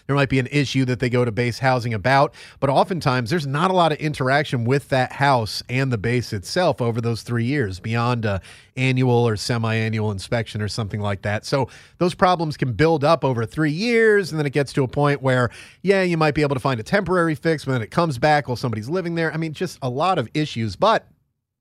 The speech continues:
whatever the case may be, this is unacceptable. And the senators, Senators, uh, Feinstein and Harris out there have, uh, gone after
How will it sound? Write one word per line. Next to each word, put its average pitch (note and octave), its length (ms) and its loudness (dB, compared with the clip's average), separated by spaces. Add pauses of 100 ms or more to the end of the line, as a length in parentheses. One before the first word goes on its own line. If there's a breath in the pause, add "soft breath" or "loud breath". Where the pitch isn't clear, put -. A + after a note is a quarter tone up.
(440)
whatever D3+ 300 2
the E3+ 80 -4
case E3+ 260 -2
may C3 140 -2
be, F#3 360 0 (520 loud breath)
this E3 360 2
is D3 640 0 (160)
unacceptable. D3+ 840 0
And B2 180 0
the A2 40 -4
senators, D#3+ 500 -2
Senators, A2+ 500 -4
uh, A2 220 -4
Feinstein C3 640 -4
and A2 120 -6
Harris C#3+ 520 -2
out D3+ 280 -2
there E3 240 2 (340 loud breath)
have, A#2 260 0
uh, A#2 360 2 (1120)
gone C#3+ 240 4
after D3 400 2